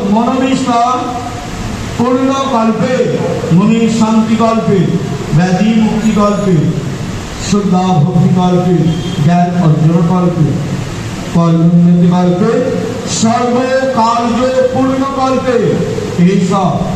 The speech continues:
নিষ্ঠা হলো, যার কাপড় আছে বস্ত্র, সিন্দুর আভরণ,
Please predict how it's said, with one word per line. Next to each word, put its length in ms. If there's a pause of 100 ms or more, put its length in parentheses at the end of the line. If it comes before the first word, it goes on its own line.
(140)
নিষ্ঠা 420
হলো, 600 (680)
যার 240
কাপড় 320
আছে 280
বস্ত্র, 500 (300)
সিন্দুর 420
আভরণ, 720